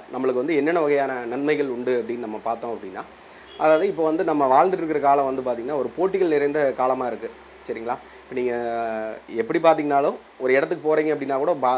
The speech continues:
பலவிதமான தடைகளை தாண்டி தான் நீங்க வந்து போக வேண்டியது இருக்கு. அந்த மாதிரி ஒரு சூழல் இருக்கு. அதுக்கப்புறமா வந்து பாத்தீங்கன்னா, இப்ப நீங்க ஒரு ஆஃபீஸ்லயே வேலை செய்றீங்க அப்படின்னா கூட, இப்ப நீங்க உங்களுக்கு வந்து ச-, குறிப்பிட்ட ஒரு மரியாதை கூட கிடைக்காம இருக்கும். புரியுதுங்களா? அப்போ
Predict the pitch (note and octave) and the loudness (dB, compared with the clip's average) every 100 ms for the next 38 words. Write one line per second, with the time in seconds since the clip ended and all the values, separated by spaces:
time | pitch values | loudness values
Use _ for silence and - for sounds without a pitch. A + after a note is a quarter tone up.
0 | A#2+ A2 G#2+ - C3 E3 D#3 D3+ C3+ C3 | 0 -6 -6 0 2 2 0 0 0 0
1 | D#3+ E3+ D#3 C#3+ C#3 D3+ D3 C#3 C3 C3+ | 0 0 0 -2 -2 -2 -2 -2 -4 -2
2 | C#3 B2 A#2 A2 A2 - - - - D3 | -2 -2 -4 -6 -10 -14 -20 -20 -2 2
3 | D#3 C#3 C3 A2+ A2+ - A#2 B2 C3 B2+ | 2 2 -2 -4 -8 -14 -10 -4 0 0
4 | A2+ B2+ A#2 A2 D3+ G#3 - - - D3+ | -2 -6 -6 -8 -10 -10 -14 -20 2 6
5 | F3+ E3+ F3+ G3 F3 E3 D3+ C#3+ D3 F3 | 6 4 2 2 2 2 2 0 -2 -2
6 | D3 C#3+ C#3 C3 D3+ E3+ F#3 E3+ D#3 D#3+ | -2 -2 0 2 2 0 0 2 2 2
7 | D#3 D3 C3+ C3 B2 B2 A3 - - - | 0 0 -2 -4 -2 -2 -4 -8 -12 -4
8 | E3+ D#3+ D#3 D#3+ D#3+ F#3 E3+ D3 C3 - | 0 2 2 2 2 2 2 2 0 -2
9 | F3 F3+ F3 D3 D3 E3+ F#3 E3 D#3 D#3 | -2 0 2 2 4 4 4 2 0 -2
10 | C#3+ C3+ C3+ A#2+ G#2+ - - - - B2+ | -4 -4 -4 -6 -8 -14 -20 -12 -8 -6
11 | A#2+ A2 A#2+ A3 | -6 -6 -4 -2